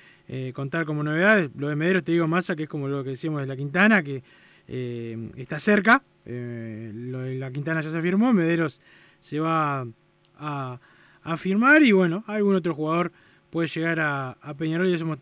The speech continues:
también vamos a estar, eh, hablando con, contigo y con la audiencia de, de Padre y Decano en este pequeño parate, eh, que hubo, donde ya Peñarol piensa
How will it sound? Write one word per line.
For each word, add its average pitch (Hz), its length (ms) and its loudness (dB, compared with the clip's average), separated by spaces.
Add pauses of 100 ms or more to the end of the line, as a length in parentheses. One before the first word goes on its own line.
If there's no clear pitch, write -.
también 170 280 -2
vamos 156 140 -2
a - 20 -8
estar, 156 340 -2 (460)
eh, 151 180 -8
hablando 160 480 0
con, 143 320 -6
contigo 151 380 -4
y 160 40 -2
con 151 120 -4
la 151 60 -4
audiencia 156 520 -4 (520)
de, 139 920 -6
de 147 200 -8
Padre 175 640 0 (420)
y 170 160 0
Decano 240 560 4
en 185 120 2
este 208 260 2
pequeño 220 760 2
parate, 185 640 0 (340)
eh, 151 400 -4
que 175 180 0
hubo, 240 260 4
donde 165 180 2
ya 202 120 0
Peñarol 185 360 0
piensa 170 580 0